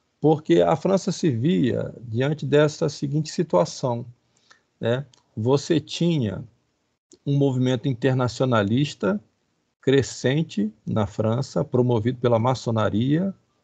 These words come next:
né? E a maçonaria, ela é essa força que consegue coadunar justamente, né, esses dois movimentos, de esquerda e direita.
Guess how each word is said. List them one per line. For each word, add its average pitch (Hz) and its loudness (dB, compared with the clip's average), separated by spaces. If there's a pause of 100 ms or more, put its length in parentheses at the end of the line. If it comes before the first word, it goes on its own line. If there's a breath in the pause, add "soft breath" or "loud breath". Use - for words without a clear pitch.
né? 131 -6 (420 soft breath)
E 117 2
a 120 4
maçonaria, 147 2
ela 143 4
é 143 4
essa 147 0
força 175 -4
que - -4
consegue 151 -2
coadunar 139 0 (380)
justamente, 127 -4
né, 143 -4 (460 soft breath)
esses 117 -2
dois 131 2
movimentos, 143 0
de 110 -4
esquerda 117 0
e 120 -2
direita. 110 0